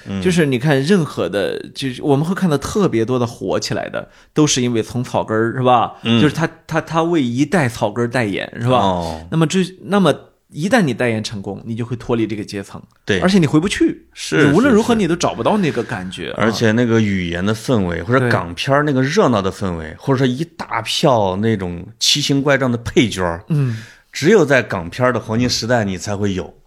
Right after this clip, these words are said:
Speaker 1: 有那么多的就业率，
Speaker 2: 对。
Speaker 1: 有那么多的那个金字塔的塔底儿供你提供像如花之类的人嘛。
Speaker 2: 哎，当然今天的电影工业、电视工业实际上主要是看大陆了啊，
Speaker 1: 看大陆。
Speaker 2: 那大陆，大陆这方面很强。但，
Speaker 1: 嗯。
Speaker 2: 但是呢，我，我们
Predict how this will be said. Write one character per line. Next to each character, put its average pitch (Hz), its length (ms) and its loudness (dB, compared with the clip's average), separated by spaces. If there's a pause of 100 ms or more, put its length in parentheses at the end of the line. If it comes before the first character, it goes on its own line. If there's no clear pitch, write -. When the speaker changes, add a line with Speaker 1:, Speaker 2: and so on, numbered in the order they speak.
(160)
Speaker 1:
有 110 160 2
那 196 100 4
么 175 100 2
多 170 140 2
的 165 80 4
就 170 280 4
业 170 140 6
率， 170 400 2 (140)
Speaker 2:
对。 127 420 2
Speaker 1:
有 131 120 2
那 185 80 2
么 185 60 2
多 185 120 4
的 175 140 4
那 165 140 0
个 147 120 2
金 165 180 -4
字 180 100 -2
塔 - 180 -8
的 139 100 -2
塔 - 260 -2
底 - 200 -4
儿 90 180 0
供 147 260 2
你 90 240 -2 (520)
提 - 260 0
供 139 200 2
像 113 180 2
如 104 240 0
花 110 320 2
之 101 180 -6
类 117 100 2
的 101 80 0
人 90 240 -4
嘛。 107 160 -2
Speaker 2:
哎， - 80 -10
当 180 140 4
然 196 100 2
今 226 220 -2
天 220 200 2
的 143 160 6
电 160 200 2
影 110 100 -2
工 131 200 -6
业、 135 200 2
电 151 200 -2
视 - 140 -2
工 120 180 -2
业 113 140 -2
实 - 80 -2
际 131 60 -2
上 127 80 -2
主 107 120 -4
要 113 100 0
是 117 80 -2
看 120 200 -4
大 113 180 0
陆 123 200 2
了 - 100 -4
啊， 98 200 -4
Speaker 1:
看 117 200 -4
大 - 0 -
陆。 - 20 0
Speaker 2:
那 101 60 2
大 101 100 6
陆， - 180 4
大 147 160 2
陆 147 120 4
这 127 120 0
方 120 160 -4
面 113 100 -4
很 110 180 -10
强。 - 200 -12 (340)
但， 170 120 4
Speaker 1:
嗯。 - 260 -8 (100)
Speaker 2:
但 180 120 2
是 180 160 2
呢， 135 140 4
我， 110 180 0
我 120 140 2
们 151 240 0